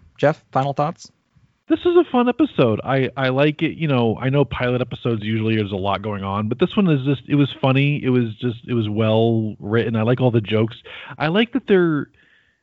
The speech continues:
Speaker 2: I think, you know, 'cause, like, with T O S and T N G specifically, like, they're very bottle episodes. They're very self-contained. We don't really ever mention kinda what happened in that episode. This one is just full on Star Trek. They're like, "There's aliens everywhere. Let's reference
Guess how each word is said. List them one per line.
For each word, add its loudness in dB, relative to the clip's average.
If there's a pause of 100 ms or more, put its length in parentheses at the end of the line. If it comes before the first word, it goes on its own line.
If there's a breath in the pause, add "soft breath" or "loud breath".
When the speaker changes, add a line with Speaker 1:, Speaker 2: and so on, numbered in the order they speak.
(1040 loud breath)
Speaker 2:
I 2
think, 0 (340)
you 0
know, 2 (400)
'cause, 0
like, 2
with 2
T 4
O 6
S 4
and -4
T -2
N 0
G -2 (260 soft breath)
specifically, -2 (100)
like, -4
they're 2
very 4
bottle 2
episodes. -8
They're -8
very -4
self-contained. -6 (120)
We -2
don't -2
really 0
ever -2
mention -4
kinda -4
what 0
happened -4
in -2
that -2
episode. -2 (300 loud breath)
This 4
one 4
is 2
just -8 (160)
full 4
on 0
Star -4
Trek. -10
They're -4
like, -4
"There's -10 (100)
aliens 2
everywhere. 2
Let's -4
reference 2